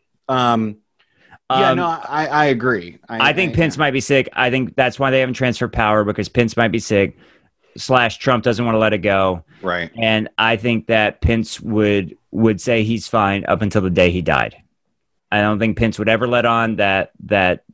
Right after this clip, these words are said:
Speaker 2: they're, that they were wrong in order to keep Nancy Pelosi from getting anywhere near the White
Speaker 1: That's,
Speaker 2: House.
Speaker 1: that's a fair point. I can,
Speaker 2: Two.
Speaker 1: yeah,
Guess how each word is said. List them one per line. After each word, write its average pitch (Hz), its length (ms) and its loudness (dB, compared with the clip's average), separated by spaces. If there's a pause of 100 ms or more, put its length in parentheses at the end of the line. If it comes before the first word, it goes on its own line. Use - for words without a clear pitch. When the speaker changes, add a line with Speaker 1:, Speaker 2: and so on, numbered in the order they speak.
Speaker 2:
they're, 101 380 0
that 101 240 -2
they 104 100 0
were 101 140 -2
wrong 95 500 0 (400)
in 107 140 0
order 107 300 2
to 104 80 -2
keep 107 260 -2
Nancy 92 300 0
Pelosi 90 500 0
from 90 200 -2
getting 90 280 2
anywhere 87 380 2
near 85 520 0 (160)
the 92 80 -2
White 87 160 2
Speaker 1:
That's, 71 120 0
Speaker 2:
House. - 320 -6
Speaker 1:
that's 123 180 0
a 127 60 -8
fair 110 180 0
point. 92 320 -12 (160)
I 107 120 -4
can, - 160 -14
Speaker 2:
Two. 123 220 0
Speaker 1:
yeah, 98 220 -8